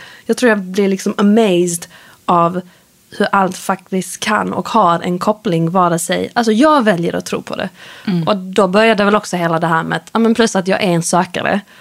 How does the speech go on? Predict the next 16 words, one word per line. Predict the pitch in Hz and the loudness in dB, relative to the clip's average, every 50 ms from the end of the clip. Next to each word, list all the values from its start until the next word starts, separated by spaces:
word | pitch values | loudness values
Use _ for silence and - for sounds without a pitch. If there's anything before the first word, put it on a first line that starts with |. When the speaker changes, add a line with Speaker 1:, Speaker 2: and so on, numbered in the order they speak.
| - - - - | -20 -20 -16 -6
Speaker 1:
Och | - 196 180 180 | -4 -4 0 0
jag | 196 190 | 0 0
finner | - 202 196 196 | 2 2 2 2
så | 196 - 202 | 2 2 0
mycket | 208 190 190 208 208 | 0 0 -2 -2 -2
tröst | - 226 190 175 - - - | 0 2 2 0 0 -4 -4
i | - 185 180 | -2 -2 -2
att | - - 170 165 - | 0 -2 -4 -4 -2
utforska | - 190 175 175 - - 180 170 - - 190 - - | -2 -2 -2 -2 -4 -6 -6 -6 -4 -2 -2 -2 -2
vem | - 175 185 175 175 175 | -2 -2 0 0 2 2
jag | 170 165 170 - | 0 0 -2 -2
är. | 170 - 90 - 190 | -4 -4 -4 -4 -6
Självkännedom | - - 208 190 190 185 - - 175 165 165 160 170 170 170 | -2 0 0 0 0 0 -2 -2 -2 -2 0 0 0 0 0
är | 170 | 0
Speaker 2:
Mm. | 196 190 | 0 -2
Speaker 1:
så | 185 - 202 185 165 160 160 | -2 -2 0 0 0 -2 -2